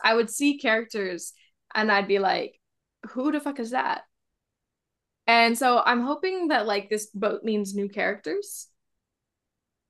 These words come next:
That's the only thing I could think. It's like, I don't really know any of the specifics. I'm just hoping there's some, like, new people on there. Because my only other thing would be, like,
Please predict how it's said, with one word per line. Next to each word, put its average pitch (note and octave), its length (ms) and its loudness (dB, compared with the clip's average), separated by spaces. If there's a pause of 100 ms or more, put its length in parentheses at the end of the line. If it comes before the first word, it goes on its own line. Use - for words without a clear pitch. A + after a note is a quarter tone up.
(240)
That's B3 200 0
the D#4 60 4
only D#4 160 2
thing C#4 140 0
I A3+ 80 2
could G#3 160 -8
think. - 300 -4
It's - 120 -12
like, F3+ 340 -6 (760)
I A#3+ 80 4
don't C4+ 160 2
really A#3 240 2
know F#3+ 600 0 (480)
any G3+ 260 0
of G3 100 -2
the F#3+ 80 -4
specifics. G3 540 -6
I'm G3+ 80 -8
just A3+ 140 -6
hoping C#4 240 0
there's A#3+ 220 -2
some, G#3 100 -6
like, G3 120 -2
new G3+ 140 -2
people A#3 340 -6
on - 160 -6
there. - 280 -14 (1200)
Because A3+ 260 -2
my A#3 160 2
only C4 220 4
other A3+ 360 2 (180)
thing C#4+ 180 2
would G#3 120 -2
be, G#3 100 -2
like, F3+ 340 0